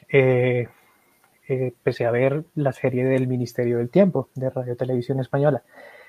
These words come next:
Muy buena serie, por cierto, que la recomiendo y está buenísima. Em, y dije, "Ve, qué, qué, qué interesante sería poder hacer algo con esa premisa, poder llevar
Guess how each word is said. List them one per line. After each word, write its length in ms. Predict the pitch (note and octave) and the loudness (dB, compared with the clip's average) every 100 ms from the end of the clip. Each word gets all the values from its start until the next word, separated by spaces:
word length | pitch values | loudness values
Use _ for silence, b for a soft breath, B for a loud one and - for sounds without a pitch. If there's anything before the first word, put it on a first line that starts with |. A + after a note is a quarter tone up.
| B - | B -6
Muy 360 | B2 B2+ F3 | -2 4 4
buena 220 | D3 B2 | 4 0
serie, 200 | A#2+ B2 | -2 -4
por 160 | A#2+ A#2+ | -4 -4
cierto, 260 | B2 B2 E3 | -6 -8 -10
que 140 | - | -8
la 80 | A#2+ | -6
recomiendo 640 | B2 - A#2+ A#2+ B2+ D#3 | -6 -6 -4 -2 2 2
y 100 | B2+ | 2
está 420 | A2+ - A2+ A#2+ - _ _ _ - | -2 -6 -8 -8 -14 _ _ _ -10
buenísima. 540 | A2+ A2+ - C3+ A3+ _ B B B B B B B _ _ - - | -8 -8 -6 -6 -6 _ B B B B B B B _ _ -4 4
Em, 720 | C#3 C3+ C#3 C#3 C3+ C3 C#3+ _ _ _ _ _ _ _ _ _ - | 4 4 2 0 0 -2 -6 _ _ _ _ _ _ _ _ _ -2
y 80 | D#3+ | 2
dije, 260 | D3 - D#3 | 2 2 2
"Ve, 280 | F#3+ G#3 B B B | 4 4 B B B
qué, 340 | - C#3 C3+ - | -12 -10 -10 -12
qué, 360 | - C#3 C#3+ - | -14 -10 -10 -8
qué 120 | D#3+ | -6
interesante 580 | C#3+ E3+ D#3+ C#3+ C3 C#3+ | -4 -2 -4 -6 -8 -6
sería 480 | D3+ C3+ C3 C#3+ b b b b _ | -4 -4 -2 -4 b b b b _
poder 240 | C3+ C3+ | 2 4
hacer 260 | B2+ - D3 | 4 4 4
algo 180 | C#3 D#3 | 4 0
con 140 | C#3 | -4
esa 140 | B2+ D3 | -4 -4
premisa, 540 | C3+ C#3+ F3 B2+ B2 - | -2 -2 -2 -6 -10 -10
poder 220 | C3+ C3 | -6 -2
llevar 520 | C3 C#3+ C#3+ C#3 C#3 | 4 6 6 4 0